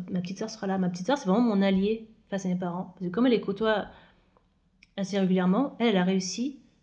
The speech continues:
elle a réussi à être, euh, avoir l'intelligence de, euh, d'être elle totalement. Pas l'intelligence, mais le courage, je dirais. Elle a réussi à être assez courageuse pour être totalement elle.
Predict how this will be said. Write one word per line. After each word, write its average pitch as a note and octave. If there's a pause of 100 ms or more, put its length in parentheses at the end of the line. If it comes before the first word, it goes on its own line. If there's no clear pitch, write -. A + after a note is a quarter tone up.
(160)
elle F#3
a -
réussi F3+
à A#3
être, A#3
euh, F#3 (420)
avoir G3
l'intelligence G3+
de, F#3+
euh, G#3 (580)
d'être G3
elle A3 (120)
totalement. F#3+ (680)
Pas C4+
l'intelligence, A#3
mais G#3+
le F#3
courage, G3
je E3
dirais. F3 (680)
Elle F#3+
a F#3
réussi F#3
à A3
être -
assez G3
courageuse G3+
pour G3+
être F#3+
totalement G3+
elle. G#3